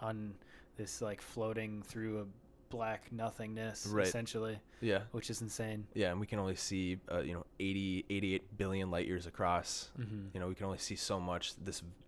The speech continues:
Speaker 2: vast, huge thing.
Speaker 1: Are you into astrology and that kind of thing, or, like,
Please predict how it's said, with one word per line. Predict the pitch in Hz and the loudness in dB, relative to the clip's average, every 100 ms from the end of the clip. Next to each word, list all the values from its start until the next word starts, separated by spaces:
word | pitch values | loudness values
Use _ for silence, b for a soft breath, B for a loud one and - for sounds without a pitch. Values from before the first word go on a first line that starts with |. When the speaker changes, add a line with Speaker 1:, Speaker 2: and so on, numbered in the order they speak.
| - | -2
Speaker 2:
vast, | 90 76 - | 2 2 0
huge | - 87 85 | -2 -2 -2
thing. | 92 82 85 - B B - | -2 -2 -6 -14 B B 2
Speaker 1:
Are | |
you | 120 131 | 6 6
into | 135 135 135 | 6 6 6
astrology | 127 - 127 131 131 127 | 6 10 12 12 10 6
and | 123 | 6
that | 120 | 4
kind | 127 | 2
of | 127 | 2
thing, | 139 135 | 2 4
or, | 123 | 4
like, | 113 110 107 - | 4 4 0 -6